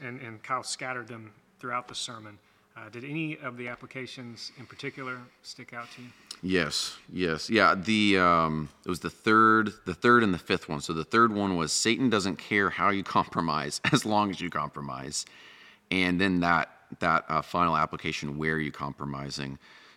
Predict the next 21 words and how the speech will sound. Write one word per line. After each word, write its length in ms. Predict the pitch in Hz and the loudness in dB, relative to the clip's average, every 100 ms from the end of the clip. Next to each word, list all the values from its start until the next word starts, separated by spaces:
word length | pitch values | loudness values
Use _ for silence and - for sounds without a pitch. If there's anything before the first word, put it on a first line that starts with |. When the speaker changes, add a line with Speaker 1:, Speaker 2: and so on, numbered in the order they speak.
| - | -10
Speaker 2:
Um, 500 | 80 73 71 73 71 - | -4 -2 -2 -4 -4 -4
but 140 | 76 | 0
Satan 240 | - 131 | 4 4
doesn't 220 | 120 107 85 | 6 4 0
care 260 | 101 92 | 2 2
how 200 | 80 98 | 6 4
you 140 | 95 87 | 4 0
compromise 640 | 85 82 85 82 78 - | -2 0 2 2 0 -2
as 140 | 82 73 | -6 -6
long 500 | 78 78 80 78 76 - - _ | -4 -2 -2 -4 -8 -14 -20 _
as 220 | 78 76 | -6 -6
you 60 | 82 | -6
compromise. 800 | 78 73 - 71 65 67 71 - | -6 -8 -8 -10 -10 -10 -12 -12
Speaker 1:
Mm-hmm. 280 | - 113 98 | -18 -8 2
Speaker 2:
There, 260 | 143 151 - | 4 4 2
there 240 | 120 143 | 2 4
are 60 | 127 | 2
things 400 | - 151 147 101 | 0 0 0 0
that 160 | 104 - - _ _ | -4 -6 -20 _ _
it, 120 | 120 - _ _ _ _ _ _ _ _ _ _ _ - | -4 -4 _ _ _ _ _ _ _ _ _ _ _ -6
externally 960 | 123 - - 123 135 131 92 85 87 | -2 -2 2 4 4 4 2 -2 -2